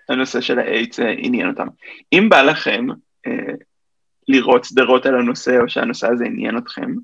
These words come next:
אז אני ממליץ על, יש סרט שקוראים לו פרייד, גאווה, אה, שהוא מעולה, ממש, כדאי לכם לראות. אנגליה, שנות השמונים, גם איידס וגם, אה, על איך עושים מהפכה סוציאליסטית.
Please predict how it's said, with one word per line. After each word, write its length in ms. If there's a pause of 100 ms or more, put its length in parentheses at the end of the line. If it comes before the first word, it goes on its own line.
(480)
אז 200
אני 160
ממליץ 560 (160)
על, 380 (100)
יש 180
סרט 520 (220)
שקוראים 460
לו 180
פרייד, 480 (340)
גאווה, 440 (800)
אה, 160
שהוא 220
מעולה, 280 (240)
ממש, 520
כדאי 180
לכם 200
לראות. 400 (300)
אנגליה, 460 (140)
שנות 240
השמונים, 560 (260)
גם 280
איידס 360
וגם, 360
אה, 180 (260)
על 180
איך 120
עושים 260
מהפכה 460
סוציאליסטית. 840